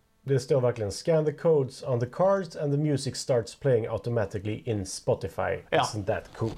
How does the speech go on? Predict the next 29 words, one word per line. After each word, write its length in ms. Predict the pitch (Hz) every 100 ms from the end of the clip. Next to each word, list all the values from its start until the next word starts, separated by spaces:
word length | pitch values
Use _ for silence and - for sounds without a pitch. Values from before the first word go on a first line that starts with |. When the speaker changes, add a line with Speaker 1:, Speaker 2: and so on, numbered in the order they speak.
| - - - - - - -
Speaker 1:
Det 100 | 123
står 400 | - 117 113 127
ute 240 | 120 110
på 200 | - 101
lådan. 380 | 98 101 95 190
Speaker 2:
Yes. 340 | 160 - - - - -
Speaker 1:
Sen 180 | 120
så 180 | 107 117
läser 380 | 120 120 110 107
jag 80 | 107
inte 120 | -
all 180 | 95 98
text 260 | 104 -
på 60 | 104
en 100 | 98
låda 280 | 95 95 95
innan 200 | 92 92
Speaker 2:
Nej. 140 | 170
Speaker 1:
jag 100 | 151
köper 260 | - 113 107
ett 80 | -
spel 240 | 120 104
heller. 280 | 123 98 90
Men 140 | 104
där 180 | 104 113
är 60 | 107
en 100 | 101
Spotify-ikon 840 | - 127 127 120 120 110 120 120
också. 520 | 120 117 - - 107